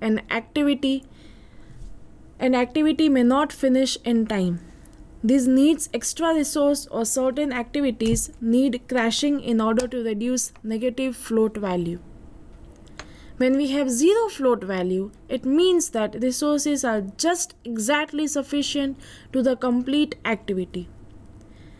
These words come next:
Any delay in any activity execution will now necessarily increase the project cost. And when we have a positive float value,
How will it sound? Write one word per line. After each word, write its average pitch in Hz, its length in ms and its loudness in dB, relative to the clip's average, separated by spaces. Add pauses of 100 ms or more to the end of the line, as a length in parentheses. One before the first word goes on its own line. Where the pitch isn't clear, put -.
(160)
Any 370 320 2
delay 330 340 6
in 254 300 -2
any 330 300 2
activity 240 580 0
execution 247 760 0
will 220 200 4
now 233 380 4
necessarily 262 960 0
increase 277 500 2
the 262 180 -2
project 233 480 -2 (240)
cost. - 480 -6 (1500)
And 262 200 2
when 302 200 2
we 359 140 2
have 240 360 0
a 226 100 -4
positive 285 680 0
float 254 520 2
value, 220 600 0